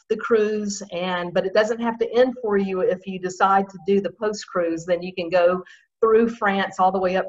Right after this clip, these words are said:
to, to Paris and have three more additional nights added on. So, but we get off the cruise in Bordeaux, and many people will be flying back home after that. So I, I hate it that hasn't come to an end, but it does.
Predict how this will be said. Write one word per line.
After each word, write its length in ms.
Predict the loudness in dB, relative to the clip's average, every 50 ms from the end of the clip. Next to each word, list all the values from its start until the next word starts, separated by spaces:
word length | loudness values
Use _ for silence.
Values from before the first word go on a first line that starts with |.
| -4 0
to, 300 | 2 2 2 2 0 -2 -6 -14 -20 _ _
to 120 | -8 -8 -8
Paris 640 | -6 -4 -2 0 2 2 2 0 0 -4 -8 -12
and 340 | -10 -8 -8 -8 -8 -10 -10 -6
have 140 | -6 -6 -6 -4
three 160 | -4 -2 -2 -2
more 460 | 0 0 2 2 2 2 0 -2 -6 _ _ _ -20 -8
additional 500 | 0 0 0 2 0 -2 -4 -4 -4 -2
nights 360 | 0 0 0 0 -2 -4 -6
added 300 | -4 -4 0 0 0 0
on. 400 | 2 0 0 0 -2 -2 -4 -8
So, 440 | -8 -4 0 2 2 4 2 0 0 -4 _ -20 _ _ -8
but 80 | -6 -6
we 140 | -6 -6
get 260 | 0 4 4 4 4 4
off 260 | 2 2 2 2 0 0 -4
the 60 | -4
cruise 480 | -2 0 0 0 0 0 -4 -6 -4 -6 -4 -4
in 420 | -2 -2 -2 -2 -2 -2 -4 -6 -6 -4
Bordeaux, 600 | 0 0 0 0 0 0 2 2 2 4 2 2
and 360 | 0 0 -4 -4 -4 -6 -4 -2
many 240 | -2 -2 -2 -4
people 300 | -4 -6 -4 -2 0 2
will 120 | 2 2 0
be 120 | -2 -8
flying 460 | -8 -6 -6 -4 -4 -2 -4 -4 -4
back 260 | -2 -2 0 -2 -2 -4 -8 _ _ _ _ _ _ _ -6 -4
home 320 | -2 -2 -2 -2 -4 -4 -6 -4 -4
after 260 | -4 -4 -2 -2 0
that. 300 | 0 0 -2 -2 -4 -4 -6 -10 -4
So 320 | 0 2 4 4 4 2 0 -8 -14 -16 -20 _ _ _ _ _ _ _ -6
I, 100 | -6 -6 -6 -8 -14 -18 _ _ -10
I 40 | -8
hate 220 | -4 -2 -2 0
it 80 | 0 0
that 120 | -2 -2
hasn't 240 | -2 -2 -4 -4 -6
come 120 | -6 -6 -4
to 120 | -2 -2
an 80 | -2 -2
end, 280 | -2 -4 -4 -4 -2 -4
but 100 | -4 -4
it 120 | -4 -2
does. 500 | -2 -2 -2 -4 -6 -8 -12 -14 -20